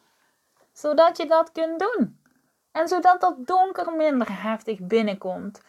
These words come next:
Zodat het ongemak minder groot is. En most of all, dat jij niemand nee zegt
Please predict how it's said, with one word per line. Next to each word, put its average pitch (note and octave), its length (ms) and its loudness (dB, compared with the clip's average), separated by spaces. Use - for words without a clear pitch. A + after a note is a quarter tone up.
Zodat E4 340 4
het - 280 -8
ongemak C#4 800 0
minder G#3+ 340 -4
groot G3 440 -6
is. - 420 -18
En A3 180 -2
most A3 280 -4
of - 220 -14
all, F#3 340 -6
dat F#3 180 -12
jij F#3+ 220 -8
niemand F#3 320 -6
nee F3+ 240 -8
zegt - 460 -14